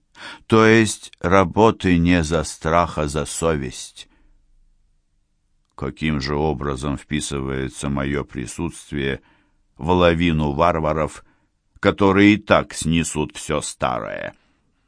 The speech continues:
«Не нужно шутить», кротко произнес Черкис. «Это очень серьезно. Для успешного ведения войны нужны профессионалы.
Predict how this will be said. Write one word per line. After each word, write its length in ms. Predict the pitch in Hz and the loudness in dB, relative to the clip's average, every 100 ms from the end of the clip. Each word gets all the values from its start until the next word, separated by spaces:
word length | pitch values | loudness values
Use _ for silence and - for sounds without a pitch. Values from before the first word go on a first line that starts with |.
| _ _ _ _ _ _ _ _ _ _ _ - | _ _ _ _ _ _ _ _ _ _ _ -10
«Не 340 | 67 85 92 | -4 0 2
нужно 540 | 101 104 95 90 98 95 | 2 2 0 -2 -2 -2
шутить», 640 | - 92 - 101 92 - _ _ _ _ _ _ _ _ _ _ _ _ - | -4 -8 -4 -4 -4 -10 _ _ _ _ _ _ _ _ _ _ _ _ -4
кротко 540 | 101 110 110 - 107 | 4 4 2 -4 -6
произнес 560 | - 87 80 71 82 78 | -4 -4 -4 -2 -4 -4
Черкис. 680 | - 76 65 - 117 113 _ _ _ _ _ _ _ _ _ _ | -8 -8 -8 -6 -8 -8 _ _ _ _ _ _ _ _ _ _
«Это 380 | 62 64 - 69 | -12 -10 -6 -4
очень 480 | 76 82 - 73 67 | 0 -2 -2 -6 -6
серьезно. 840 | - 65 67 65 64 64 62 64 _ _ _ _ _ _ _ _ _ _ _ _ _ | -6 -6 -6 -6 -8 -8 -8 -10 _ _ _ _ _ _ _ _ _ _ _ _ _
Для 260 | - 69 95 | -10 0 4
успешного 840 | 104 98 - 113 92 - 87 85 82 | 4 2 0 2 2 0 0 2 0
ведения 720 | 85 87 85 76 71 71 69 | 0 -2 0 0 -2 -2 -4
войны 560 | 76 80 80 67 - _ _ _ _ _ _ _ _ _ _ - | -4 -2 -2 -4 -6 _ _ _ _ _ _ _ _ _ _ -2
нужны 440 | 85 98 92 107 | 0 2 4 2
профессионалы. 1160 | 104 110 110 104 - 95 82 71 76 101 80 | 2 -2 -2 -6 -2 0 0 0 -2 -2 -6